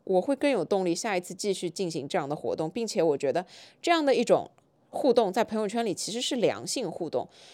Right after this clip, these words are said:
别人看到我去了这家店，他们也会想说，“哎呀，那他下次也要去这家店，因为这个看起来好好吃，这个地方看起来好好看。”就是说，当你拍照不一定是成为目的，而是成为你分享的一个动力，或者说是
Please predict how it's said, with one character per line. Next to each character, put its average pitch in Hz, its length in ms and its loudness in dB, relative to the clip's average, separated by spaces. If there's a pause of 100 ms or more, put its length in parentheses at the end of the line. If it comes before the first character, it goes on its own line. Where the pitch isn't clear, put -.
(180)
别 196 100 10
人 277 140 4
看 294 160 0
到 233 120 4
我 175 220 4
去 - 160 2
了 196 100 8
这 180 60 2
家 180 180 4
店， 170 220 0 (140)
他 240 120 -2
们 254 120 0
也 185 40 0
会 202 160 2
想 165 160 -6
说 160 220 -4
，“哎 175 40 0
呀， 156 180 -2
那 165 100 -6
他 214 240 -10
下 208 180 -6
次 160 200 -6
也 69 80 -4
要 156 180 0
去 - 180 -6
这 135 80 -6
家 135 160 -2
店， 147 160 -4
因 170 80 -4
为 180 120 -2
这 180 100 -2
个 165 80 0
看 160 220 -8
起 - 100 -8
来 127 80 -4
好 151 140 -6
好 156 120 -4
吃， - 300 -8 (320)
这 233 100 6
个 214 60 10
地 208 80 4
方 202 100 0
看 208 220 -4
起 175 100 -4
来 139 120 -2
好 170 120 -2
好 196 140 -2
看。” - 260 -8 (400)
就 349 120 2
是 349 80 4
说， 330 240 2
当 359 260 0
你 196 80 0
拍 277 300 -2
照 277 160 6
不 269 120 0
一 311 120 2
定 370 160 4
是 240 120 -2
成 180 220 -4
为 196 100 2
目 240 240 2
的， 165 200 -2
而 202 120 -2
是 269 140 -6
成 208 200 -4
为 240 100 0
你 165 100 -2
分 262 240 -4
享 180 180 -4
的 127 120 -2
一 131 40 -2
个 220 140 0
动 220 340 2
力， 160 120 2
或 - 160 2
者 147 80 -8
说 165 160 2
是 160 260 -2